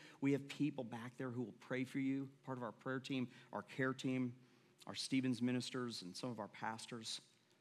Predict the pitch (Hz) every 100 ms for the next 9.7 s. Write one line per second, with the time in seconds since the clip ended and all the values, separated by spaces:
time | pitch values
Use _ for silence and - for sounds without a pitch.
0 | _ _ _ - 135 156 226 175 - -
1 | - 156 143 135 104 - - - - 151
2 | 139 127 - 135 120 113 131 147 156 156
3 | 120 117 110 107 113 123 117 - - 139
4 | 139 113 135 165 165 127 110 104 110 131
5 | 131 131 - - 123 110 120 117 110 -
6 | 107 - 117 117 117 98 - 110 98 113
7 | 107 110 127 127 185 147 - 160 147 -
8 | - - 123 156 147 127 127 131 113 98
9 | - 107 - 117 113 101